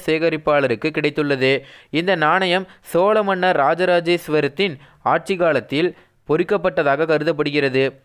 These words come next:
அந்த நாணயத்தை காணும்போதே அதை உணரவும் முடிகிறது. நாணயத்தின் முன்பக்கத்தின் நடுப்பகுதியில் சங்ககால நாணயங்களில் உள்ளது போல வலது காலினை தூக்கி இடது பக்கம் நோக்கி அமர்ந்திருக்கும் கம்பீர புலி ஒன்று உள்ளது. புலியின் இரு புறங்களிலும் அலங்கார விளக்கு,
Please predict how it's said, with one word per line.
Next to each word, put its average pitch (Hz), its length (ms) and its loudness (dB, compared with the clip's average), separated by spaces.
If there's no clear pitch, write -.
அந்த 156 240 0
நாணயத்தை 190 520 0
காணும்போதே 156 680 0
அதை 131 280 0
உணரவும் 160 560 0
முடிகிறது. 151 640 0
நாணயத்தின் 196 680 0
முன்பக்கத்தின் 185 720 -2
நடுப்பகுதியில் 160 840 0
சங்ககால 180 560 0
நாணயங்களில் 180 600 0
உள்ளது 160 360 0
போல 131 380 0
வலது 147 400 0
காலினை 175 420 0
தூக்கி 160 440 -2
இடது 170 380 -2
பக்கம் 185 280 -2
நோக்கி 156 300 -2
அமர்ந்திருக்கும் 160 600 -2
கம்பீர 165 460 -2
புலி 175 300 -4
ஒன்று 170 300 0
உள்ளது. 147 460 0
புலியின் 196 320 -2
இரு 156 260 -2
புறங்களிலும் 160 640 0
அலங்கார 180 480 2
விளக்கு, 151 520 0